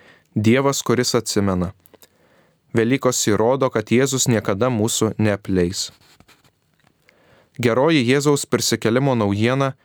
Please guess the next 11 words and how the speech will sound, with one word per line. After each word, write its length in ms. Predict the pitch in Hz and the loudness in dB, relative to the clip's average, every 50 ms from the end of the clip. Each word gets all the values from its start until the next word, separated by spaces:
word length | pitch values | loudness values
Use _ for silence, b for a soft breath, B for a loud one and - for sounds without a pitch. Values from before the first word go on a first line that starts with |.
| _ _ _ - | _ _ _ -2
tepripildo 600 | 120 113 - 113 117 - - 131 143 147 139 131 123 | -2 0 0 -2 -2 0 2 2 2 2 2 0 0
mūsų 300 | 123 127 - - 113 110 | 0 -2 -2 -2 -2 -2
širdis 540 | - - 120 127 127 120 117 123 117 - - - - | -2 0 0 -2 0 0 0 0 0 -2 -6 -8 -8
džiaugsmo. 600 | 104 101 104 92 92 90 - - - 92 90 92 101 _ _ _ b b b b b b b b | -4 -2 0 0 -2 -2 -6 -6 -4 -4 -4 -6 -8 _ _ _ b b b b b b b b
Kristus 540 | b - 120 135 156 - - - 147 143 - | b -2 0 0 0 -2 -2 -2 -2 -2 -2
prisikėlė. 800 | - - 131 131 - - 131 - - 110 101 98 92 90 87 - - _ _ b b b b b b b b b b b b | -2 -4 -4 -2 -2 -6 -4 -2 -2 0 0 0 0 -2 -6 -8 -12 _ _ b b b b b b b b b b b b
Jis 160 | 120 - - - 147 156 | 0 0 2 2 2 2
įveikė 340 | 151 147 143 - 123 117 | 2 0 0 0 0 0
nuodėmę 540 | 113 110 117 135 139 127 131 127 127 123 123 - | 0 2 0 0 0 0 0 0 0 -2 -2 -2
ir 160 | 117 117 110 | -2 0 0
mirtį. 480 | 107 107 104 101 104 104 - - 95 | 2 2 0 0 -2 -6 -8 -8 -8